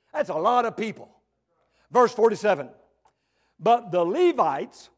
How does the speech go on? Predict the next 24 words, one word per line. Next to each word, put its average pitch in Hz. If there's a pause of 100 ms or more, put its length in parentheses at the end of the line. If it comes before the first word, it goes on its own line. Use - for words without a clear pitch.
(600)
after 262
the 190
tribe 247
of 220
their 208
fathers, 208
were 233
not 247
numbered 254
among 269
them." 190 (480)
So 240
then 226
they 208
numbered 208
all 302
these 320
tribes, 233
but 214
they 220
didn't 220
number 220
the 247
Levites. 254